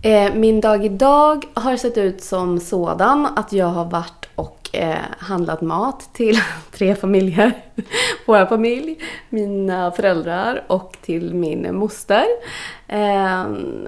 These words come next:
för att de är alla äldre och, eh, vi, ja, de, de behövde ha lite saker och vi vill inte att de, eh, drar iväg till, eh, till, ehm, ja, Willys och så, och handlar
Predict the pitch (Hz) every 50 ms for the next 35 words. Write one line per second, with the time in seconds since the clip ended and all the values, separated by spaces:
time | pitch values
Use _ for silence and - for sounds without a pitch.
0 | - - - - 196 185 170 170 - - - - 98 98 - - - - - -
1 | - 87 87 80 73 - 50 55 55 60 - - 76 - - 107 - - - 98
2 | - - - - - - - - - - 90 85 85 87 180 - - - - -
3 | 185 180 165 160 - - - - - - - - - - - - - - - -
4 | 202 185 - 196 196 180 170 170 - - 180 175 175 170 170 175 156 151 151 143
5 | - - - - 170 143 - - 156 147 143 139 110 98 - 104 - - - -
6 | - - - - - - - - - - - - - - - _ _ - - -
7 | 160 175 165 156 156 151 - 90 90 - - - - - - 92 - - - -
8 | - - - - 185 - - - - - - - - - - - - 190 185 190
9 | 185 180 180 185 190 185 - 190 196 190 180 175 - - - - - 170 - -
10 | - - 180 - 165 170 - - - - - - - - 214 196 185 - - -
11 | 190 185 - - - - 175 156 175 180 180 180 - -